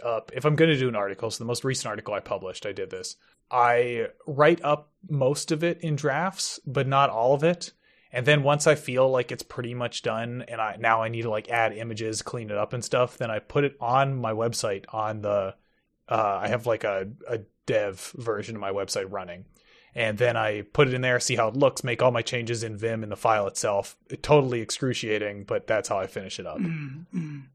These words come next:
Speaker 1: Yeah.
Speaker 2: Check out Typora. It might solve some of these problems for you.
Speaker 1: Yeah,
Speaker 2: And
Speaker 1: it
Speaker 2: make
Speaker 1: actually
Speaker 2: it
Speaker 1: may.
Speaker 2: a single,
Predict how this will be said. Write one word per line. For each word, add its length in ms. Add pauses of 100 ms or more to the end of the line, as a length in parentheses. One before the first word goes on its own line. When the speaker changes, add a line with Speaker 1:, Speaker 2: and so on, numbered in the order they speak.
(300)
Speaker 1:
Yeah. 320
Speaker 2:
Check 200
out 120
Typora. 640 (120)
It 80
might 200
solve 200
some 180
of 60
these 140
problems 500
for 180
you. 280
Speaker 1:
Yeah, 180
Speaker 2:
And 100
Speaker 1:
it 20
Speaker 2:
make 80
Speaker 1:
actually 160
Speaker 2:
it 60
Speaker 1:
may. 240
Speaker 2:
a 100
single, 580